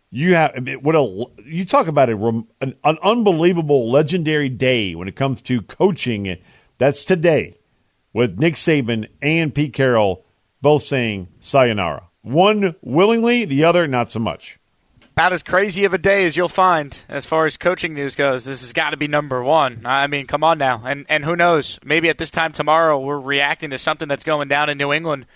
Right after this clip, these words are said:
Speaker 2: with Bill Belichick. Feels like that is still, you know, uh, something that could happen at any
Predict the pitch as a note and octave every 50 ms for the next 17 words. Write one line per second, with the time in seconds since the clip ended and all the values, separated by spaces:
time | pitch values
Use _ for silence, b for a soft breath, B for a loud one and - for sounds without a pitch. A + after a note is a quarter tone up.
0 | b b b b b D3 D3 A#2+ - E3 E3 C#3+ D3+ D3+ D#3+ E3+ E3 - - C#3+
1 | C3 - - - C#3 C#3+ B2+ C#3 C#3 B2 C#3 C#3+ D#3 D#3 D3 C3+ - - D#3 D3+
2 | C#3+ C3+ A#2+ b b b b b b - C#3+ D3 C#3 C3+ C3+ - - - G#2+ B2
3 | - - D#3+ D3+ D#3 D3+ D3 C#3 - D3+ C3+ C3+ C3+ C#3+ - C#3 C#3+ C#3 C3+ C#3
4 | D3+ E3 D#3 C3 B2 -